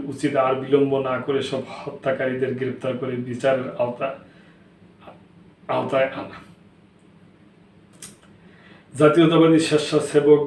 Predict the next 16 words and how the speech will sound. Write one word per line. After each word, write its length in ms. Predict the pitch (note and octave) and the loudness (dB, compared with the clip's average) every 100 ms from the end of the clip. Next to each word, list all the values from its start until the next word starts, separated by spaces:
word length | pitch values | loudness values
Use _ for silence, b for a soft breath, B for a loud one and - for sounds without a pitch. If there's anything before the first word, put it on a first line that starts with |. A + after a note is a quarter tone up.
| C#3 C#3 | -4 2
দলের 240 | D3 D3+ C#3+ | 6 8 6
সাধারণ 420 | - C#3 C#3+ C#3 | 2 0 0 0
সম্পাদক 480 | C#3 C#3 C#3+ C#3+ C#3 | -2 0 0 2 2
রাজীব 560 | C#3 C3+ - B2 C#3+ C#3+ | 2 0 0 -4 -4 -2
আহ-, 280 | B2 C#3 - D#3 - | -2 -4 -6 -12 -6
আহসান 420 | C3+ C3 - C#3 C3+ C3 | -4 -4 -4 -6 -6 -2
বলেন, 280 | C3+ C3+ C3 | -2 -2 -4
সাংগঠনিক 540 | - C3+ C#3 C#3 C3+ | -8 -6 -4 -4 -6
শৃঙ্খলা 480 | - - C#3 C3 C3+ | -10 -10 -8 -2 0
ভঙ্গ, 320 | C3 A#2+ C3 C#3 C#3+ - B B B B - | 0 -2 -2 0 0 -2 B B B B -8
অর্থনৈতিক 520 | C3 - C#3 C#3 C#3+ - | -8 -4 -4 -2 -2 -2
কর্মকাণ্ডে 520 | C#3 C#3 C#3 C3+ C#3 C3+ | -2 -2 -2 0 2 2
জড়িত 320 | C3+ C#3 C#3 | 2 2 0
থাকার 340 | B2+ B2+ C#3+ | -4 -4 -2
অভিযোগে 440 | C3 C3 C3+ C#3 D3+ | -2 -2 -4 -2 -2
সংশ্লিষ্ট 600 | - - C3+ - C3+ - | -4 -6 -8 -8 -14 -6